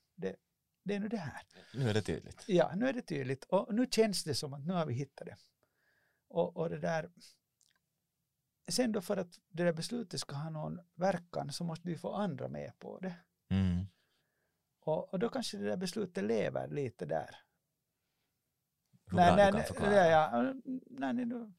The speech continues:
Speaker 1: Så, så det där, vi, jag, det har väldigt få gånger som det, så jag skulle säga att någonting har varit så att du kan exakt säga att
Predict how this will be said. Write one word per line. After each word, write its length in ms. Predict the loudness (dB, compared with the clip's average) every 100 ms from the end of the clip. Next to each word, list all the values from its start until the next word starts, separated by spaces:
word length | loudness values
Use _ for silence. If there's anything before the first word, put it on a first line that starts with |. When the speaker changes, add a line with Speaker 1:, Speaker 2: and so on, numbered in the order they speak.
| _ -20 -20 -20 -20 _
Speaker 1:
Så, 300 | -6 -4 -2
så 120 | -2 -2
det 100 | 2
där, 240 | 2 2 -4 -20 -20 -20 _ -20 -18 -18 _ _ _ _ -6
vi, 340 | -4 -2 -4
jag, 100 | -6 _ _ -20 _ _ _ -20 -20 _ _ _ _ _ _ _ _ _ _ _ _ _ _ _ _ _ -2
det 100 | 2
har 140 | 4
väldigt 440 | 4 4 4 -2 0
få 240 | 0 2
gånger 320 | 2 0 0
som 200 | -4 -6
det, 260 | -6 -6 -8 -12 -14 -14 -12
så 220 | -12 -12 _
jag 160 | -10 -10
skulle 160 | -8
säga 120 | -8 -8
att 80 |
någonting 720 | -8 -8 -4 -2 -2 -4 -10 -8
har 80 |
varit 180 | -8 -6
så 80 | -6
att 120 | -8
du 240 | -8 -10 -8
kan 160 | -8 -8
exakt 440 | -6 -2 -2 -4
säga 340 | -6 -6 -6 -8
att 240 | -10 -18